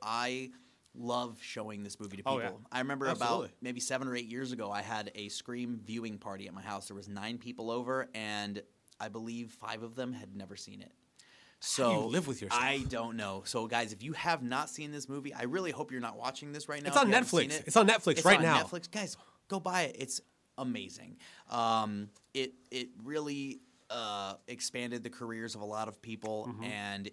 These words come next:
Speaker 1: it really changed the industry. And I am proud to say that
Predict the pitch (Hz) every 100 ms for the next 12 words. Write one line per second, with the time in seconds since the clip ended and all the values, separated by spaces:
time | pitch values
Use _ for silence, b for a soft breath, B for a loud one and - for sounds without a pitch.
0 | - 104 98 - 104 107 113 110 110 110
1 | 107 - - - 107 101 101 98 - 98
2 | 98 98 98 - - 95 95 107 101 101
3 | 98 101 - _ 107 113 113 107 104 -
4 | _ - - 113 104 95 95 101 - 95
5 | 92 92 98